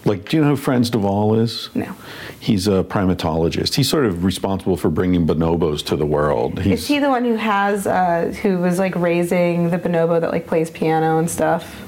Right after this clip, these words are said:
Speaker 1: Mm-mm. No, he's, he's an academic. He's written a bunch of books, um, about bonobos. He wrote one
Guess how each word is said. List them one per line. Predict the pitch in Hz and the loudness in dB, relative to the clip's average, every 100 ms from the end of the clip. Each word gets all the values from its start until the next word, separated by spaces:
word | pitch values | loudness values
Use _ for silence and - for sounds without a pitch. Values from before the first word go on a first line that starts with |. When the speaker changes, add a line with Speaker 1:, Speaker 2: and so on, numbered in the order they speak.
| - | 0
Speaker 1:
Mm-mm. | 104 95 87 87 87 - 110 | 2 4 4 2 -2 0 2
No, | 98 95 92 90 90 | 4 2 2 2 0
he's, | 104 113 110 107 | 2 2 2 0
he's | 175 120 127 117 | 0 2 2 2
an | 120 | 2
academic. | 107 98 107 90 90 92 92 85 | 2 0 0 0 2 2 2 0
He's | 98 | 0
written | 95 82 | 0 2
a | |
bunch | 87 92 80 | 0 0 0
of | 80 | 0
books, | 85 85 - - - - | 0 0 -2 -6 -4 -2
um, | 90 82 82 80 78 | 0 0 2 2 2
about | 80 78 80 78 | 2 0 -2 -2
bonobos. | 82 80 76 78 80 76 - - 80 - | -2 0 0 2 2 0 -2 -2 0 0
He | 87 | 0
wrote | 80 80 | 0 0
one | 80 80 80 | 0 2 0